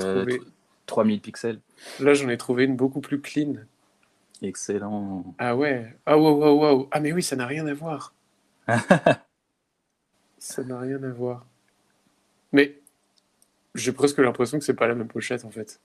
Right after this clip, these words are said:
Speaker 2: Ah, il y a peut-être des fan art, euh, qui traînent sur Internet, c'est
Speaker 1: Ah,
Speaker 2: possible.
Speaker 1: ou plusieurs versions, peut-être.
Speaker 2: Ouais, plusieurs
Speaker 1: Oui,
Speaker 2: versions,
Speaker 1: bref.
Speaker 2: version deluxe.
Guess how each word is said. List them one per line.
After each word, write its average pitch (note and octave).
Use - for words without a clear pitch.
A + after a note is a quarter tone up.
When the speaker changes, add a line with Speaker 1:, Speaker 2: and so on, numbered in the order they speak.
Speaker 2:
Ah, G#2
il G#2
y -
a F#2+
peut-être A#2
des G#2+
fan -
art, G#2
euh, F#2+
qui -
traînent G#2
sur F2+
Internet, F2+
c'est -
Speaker 1:
Ah, D#3
Speaker 2:
possible. -
Speaker 1:
ou C3+
plusieurs B2+
versions, B2+
peut-être. C3
Speaker 2:
Ouais, G2+
plusieurs A2+
Speaker 1:
Oui, C3
Speaker 2:
versions, B2
Speaker 1:
bref. B2+
Speaker 2:
version G#2+
deluxe. A2